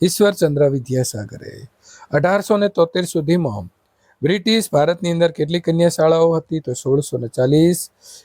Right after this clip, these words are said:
બ્રિટિશ ભારતની અંદર કેટલા ટકા કન્યાઓ શાળાએ જતી હતી? તો ચાર પોઇન્ટ નેવ્યાસી. મિત્રો, ખૂબ ઓછી શાળાઓ જતી હતી બાળાઓ.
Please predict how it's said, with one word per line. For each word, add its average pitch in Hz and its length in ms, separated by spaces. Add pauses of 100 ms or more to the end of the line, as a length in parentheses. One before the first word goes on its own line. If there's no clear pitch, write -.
(100)
બ્રિટિશ 202 480
ભારતની 185 380
અંદર 185 180
કેટલા 165 320
ટકા 185 280
કન્યાઓ 165 420
શાળાએ 160 360
જતી 151 360
હતી? 160 240
તો 135 160
ચાર 160 320
પોઇન્ટ 156 460
નેવ્યાસી. 135 680 (160)
મિત્રો, 151 240
ખૂબ 202 440
ઓછી 156 360
શાળાઓ 139 460 (600)
જતી 135 260
હતી 117 220
બાળાઓ. 107 460